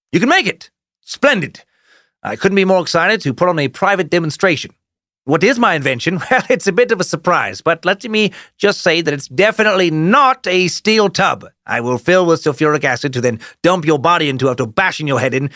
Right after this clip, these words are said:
slitting your throat, and drinking your warm blood. <laughs> It's not, it's not that. No, sir. I assure you, it is most definitely not a way for me to dissolve your remains into an unpleasant sludge I will then pour into the drain, thus removing you from the planet before pursuing your wife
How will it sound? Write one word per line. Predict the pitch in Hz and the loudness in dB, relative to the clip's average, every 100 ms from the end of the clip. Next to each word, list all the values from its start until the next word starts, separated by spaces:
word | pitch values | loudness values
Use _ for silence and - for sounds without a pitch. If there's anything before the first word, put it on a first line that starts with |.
| - | -12
slitting | - - 226 214 | -8 0 2 2
your | 160 | 2
throat, | 139 151 156 147 | 2 0 0 0
and | 135 | -2
drinking | 151 185 170 | -2 0 0
your | 160 151 | 2 2
warm | 147 131 | 0 0
blood. | 147 - | -2 -2
<laughs> | - | -4
It's | 262 | -2
not, | 320 359 - - - - | 0 -2 -2 -14 -20 -4
it's | 320 - | -2 0
not | 285 269 165 | 0 0 0
that. | 214 214 220 - - _ | -2 -2 -6 -14 -20 _
No, | 185 220 | 2 2
sir. | - 254 196 - - _ _ _ _ - | 2 2 0 -4 -14 _ _ _ _ -6
I | - 139 | -2 0
assure | 127 - 208 | 0 2 2
you, | 170 131 | 2 0
it | 98 | -4
is | 117 | -4
most | 147 165 117 117 | 0 0 0 0
definitely | 220 185 175 156 | 0 0 -2 0
not | 175 196 | 0 0
a | 175 | 2
way | 185 190 | 2 2
for | 165 | 0
me | 175 | -2
to | 143 | -2
dissolve | 139 131 208 180 | -2 2 2 2
your | 165 | 2
remains | 151 160 190 180 | 0 0 0 0
into | 160 131 135 | -2 -2 -2
an | 160 | -2
unpleasant | 175 - 185 160 135 | -4 -2 -2 -2 -4
sludge | - - 180 170 165 | -6 0 2 2 0
I | |
will | 151 | -2
then | 147 127 | -2 -4
pour | - 208 220 | 0 2 4
into | 196 | 2
the | 180 | -2
drain, | 151 151 147 147 - - - | 0 0 0 -4 -8 -20 -6
thus | 113 147 - | -2 0 0
removing | 131 143 330 302 208 | 0 2 4 4 2
you | 156 | 0
from | 139 | -4
the | 127 | -6
planet | - 143 147 | -2 -2 -2
before | 117 139 127 | -2 -2 0
pursuing | 117 - 208 208 | -2 0 0 2
your | 185 160 | 2 2
wife | 151 151 | 2 0